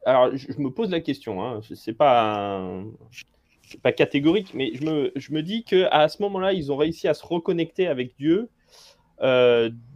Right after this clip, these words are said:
de, de la mission que Dieu leur propose. Et cette mission, c'est celle du salut des autres.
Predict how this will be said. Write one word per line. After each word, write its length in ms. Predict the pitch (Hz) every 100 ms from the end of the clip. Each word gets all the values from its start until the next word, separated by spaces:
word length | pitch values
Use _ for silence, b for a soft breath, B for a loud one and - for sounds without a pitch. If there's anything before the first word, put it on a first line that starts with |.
| 123
de, 240 | 143 147 143 -
de 260 | 123 135
la 160 | 131 143
mission 520 | 196 226 - 247 220
que 140 | -
Dieu 180 | 135 131
leur 160 | 123 -
propose. 460 | 127 - 107 101 -
Et 60 |
cette 240 | - 165 170
mission, 260 | 156 247
c'est 140 | 233 143
celle 200 | 165 143
du 100 | 131
salut 280 | 185 185 202
des 140 | 160
autres. 460 | 131 127 - -